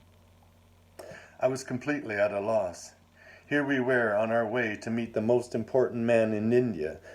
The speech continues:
to discuss an affair of state no less, only to find my master had suddenly gone barking mad.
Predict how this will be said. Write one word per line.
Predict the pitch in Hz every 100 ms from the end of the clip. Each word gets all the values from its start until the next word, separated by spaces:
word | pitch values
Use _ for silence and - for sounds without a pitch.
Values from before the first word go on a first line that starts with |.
| -
to | - 123
discuss | 120 - 131 120 -
an | 104
affair | 101 - 120 92
of | 85
state | - 139 135 -
no | 85
less, | 80 82 - - - - - - -
only | 131 123 117
to | 143
find | - 113 90 87 -
my | 113
master | 104 107 90 - 85
had | 127 123
suddenly | - 117 95 104
gone | 98 92 101
barking | 90 87 - 110 113
mad. | 127 127 101